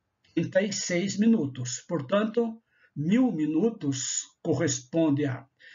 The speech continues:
dezesseis horas e trinta e seis minutos.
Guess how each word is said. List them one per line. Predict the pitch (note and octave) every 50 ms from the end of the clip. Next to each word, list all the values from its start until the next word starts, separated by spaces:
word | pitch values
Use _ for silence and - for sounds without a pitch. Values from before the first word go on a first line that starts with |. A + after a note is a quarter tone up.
| - _ _
dezesseis | - B2 C3 B2 B2 E3+ E3+ D#3+ B2 - - E3+ F3 E3+ D#3 C3 D3
horas | D#3 E3+ F#3 F#3+ G#3+ A3 G#3 - - - C#4 - - _ _ _ _
e | E3+ D3+
trinta | B2+ - E3 D3+ F#3+ G3+ G3 F#3 F3
e | D#3+ C#3+
seis | B2+ - - E3 E3+ F#3+ G3 G3 - - - - - _ _ _ _ _ _ _
minutos. | - E3+ G3 G3 E3 D3 B2+ - - C#3+ B2+ A#2+ - - -